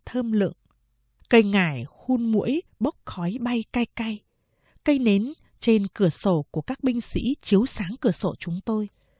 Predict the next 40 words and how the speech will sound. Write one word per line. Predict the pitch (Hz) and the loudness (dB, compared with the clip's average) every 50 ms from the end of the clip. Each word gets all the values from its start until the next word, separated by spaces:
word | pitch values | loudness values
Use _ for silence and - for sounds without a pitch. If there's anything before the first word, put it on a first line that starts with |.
| _ _ _ _ - | _ _ _ _ -2
Cảnh | 233 233 165 156 143 | -2 0 0 0 -2
vật | 180 165 - - | -2 -2 -2 -6
trong | - 262 262 247 | -8 -8 -8 -10
sân | - - 269 262 254 254 240 - | -8 -6 -6 -4 -4 -6 -8 -4
mờ | - 185 196 196 175 147 - - | 2 4 4 4 4 2 -2 -6
ảo. | - 175 170 156 139 - _ _ _ _ _ _ _ - - - - | -8 -8 -6 -8 -10 -12 _ _ _ _ _ _ _ -20 -20 -8 -4
Những | 220 240 226 | -2 -2 0
con | - 320 285 262 | -2 -2 -4 -2
cá | - 233 185 226 | -4 -6 -4 -4
biển | 254 254 269 240 214 165 147 147 - | 0 2 4 4 4 4 2 -2 -4
chị | - 220 - | -4 -2 -2
Lai | 233 247 247 240 | -2 -2 -2 0
Đệ | 208 214 185 - - - | 0 0 0 0 -2 0
gửi | 208 196 160 - | 0 0 0 0
cho | - - 233 233 233 226 - _ _ _ _ | -4 -8 -8 -8 -8 -10 -12 _ _ _ _
đã | - 170 170 - | -6 -4 -2 0
bị | 277 254 - - _ | 0 0 0 -2 _
ươn, | - 240 233 247 226 220 - _ _ _ _ _ | -2 0 0 0 0 -2 -8 _ _ _ _ _
đang | - 202 196 196 196 185 | -4 -4 -4 -2 -2 -2
bốc | 202 311 - _ | -2 -2 -2 _
mùi | 220 196 196 185 175 151 143 | 0 2 4 4 4 2 0
trong | - - 226 214 202 | -4 -6 -6 -2 -2
nhà | 202 175 139 | -2 -2 -4
xí. | - - - 170 160 160 170 214 247 - _ _ _ _ _ _ _ _ _ _ _ _ _ _ _ | -8 -6 -4 -2 0 0 -2 -2 -6 -10 _ _ _ _ _ _ _ _ _ _ _ _ _ _ _
Chị | - 269 240 | 0 0 0
còn | - - 226 190 180 | 2 2 2 2 0
gửi | 165 208 208 202 175 151 - | 0 2 4 4 4 4 2
cho | - - 233 226 220 214 - - - | -2 -6 -6 -4 -6 -8 -10 -4 -2
bao | 262 262 269 285 | -2 -2 0 -2
nhiêu | 262 269 269 254 | -2 -2 -2 -2
của | - - 208 156 - - | 0 0 -2 -2 -2 -4
cải, | - 208 190 170 147 143 - _ | -6 -6 -4 -4 -6 -10 -12 _
vải | - - 202 185 165 131 147 - | -2 -2 0 0 -2 -4 -6 -8
vóc, | 262 359 - - | -10 -10 -10 -6
tơ | - 262 254 247 | -4 -4 -2 -2
lụa, | 226 208 202 196 175 - - - | -2 0 0 2 0 0 -2 0
đồ | 196 208 196 185 170 | 2 4 6 6 4
đạc, | 160 151 180 170 160 - - | 4 0 -2 -4 -6 -4 2
đồ | 185 180 180 160 147 - | 4 4 4 4 2 -2
chơi, | - - 233 226 226 226 | -4 -4 -2 -2 -2 -4